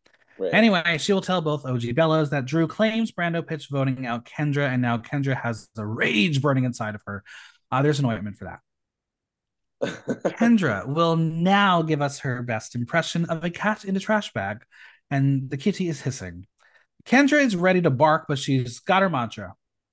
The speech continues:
Speaker 2: Whatever, man. You know what? I'm gonna try that mantra for a couple days, see how that takes me.
Speaker 1: I think it's, I think it will serve you well.
Speaker 2: I think so too. Kendra is putting her trust in Brando and Emily to vote Drew out. She is hoping she will trick them,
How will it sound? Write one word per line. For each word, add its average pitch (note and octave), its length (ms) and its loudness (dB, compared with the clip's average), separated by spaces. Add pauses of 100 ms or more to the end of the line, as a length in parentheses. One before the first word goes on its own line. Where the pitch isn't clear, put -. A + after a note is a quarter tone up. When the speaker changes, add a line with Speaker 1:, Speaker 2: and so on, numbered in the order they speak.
(380)
Speaker 2:
Whatever, A#2 440 0
man. G2+ 360 -10 (960)
You G3 140 -2
know G#3 80 0
what? A#3 160 0
I'm A#3 80 4
gonna D#4+ 140 0
try G#2 240 -4
that F2+ 280 -6 (140)
mantra G2+ 400 -8
for G2+ 120 -12
a F#2+ 60 -16
couple - 220 -16
days, E2 200 -14
see D3 120 -6
how A#2 80 -2
that A2 220 -8
takes - 340 -14
me. G2+ 140 -16 (840)
Speaker 1:
I B2+ 60 -6
think G3 180 -4
it's, - 200 -10
I B2+ 100 2
think E3 140 -2
it G3+ 40 -6
will F3+ 100 -4
serve D#3 240 0
you D3+ 80 -2
well. C#3 300 -2 (440)
Speaker 2:
I C3 120 -2
think A#2 180 -8
so G2 140 -10
too. G2 260 -10 (680)
Kendra A#3+ 180 6
is D4 120 4
putting A#3 180 6
her A#3 60 6
trust - 340 0
in F3+ 160 2
Brando C#3 360 4
and A#2+ 80 0
Emily A#2+ 240 -2
to A#2+ 80 -4
vote C3+ 320 -4
Drew B2+ 260 -6
out. B2+ 320 -4
She - 160 0
is C#3+ 160 4
hoping F3+ 380 4
she F3+ 180 0
will D#3+ 100 0
trick A2+ 240 -10
them, F#3+ 280 -4